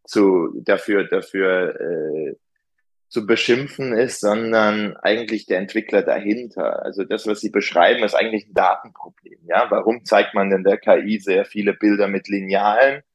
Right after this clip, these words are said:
Sie weiß ja, also die muss ja erst lernen, was, was, was will denn der Mensch von mir oder der Entwickler oder wo, wo finde ich überhaupt die Zusammenhänge? Und, ähm, das ist so ein typisches Lehrbuch,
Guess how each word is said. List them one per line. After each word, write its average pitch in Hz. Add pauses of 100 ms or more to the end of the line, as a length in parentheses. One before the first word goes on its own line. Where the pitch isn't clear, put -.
(140)
Sie 104
weiß 101
ja, 101 (100)
also 95
die 101
muss 104
ja 95
erst -
lernen, 107
was, 98
was, -
was -
will 113
denn 113
der 107
Mensch 123
von 104
mir 110
oder 90
der 92
Entwickler 95
oder 95 (360)
wo, 101
wo 113
finde 120
ich 95
überhaupt 87
die 92
Zusammenhänge? 107 (520)
Und, 107
ähm, 98
das 110
ist 127
so 120
ein 107
typisches -
Lehrbuch, 101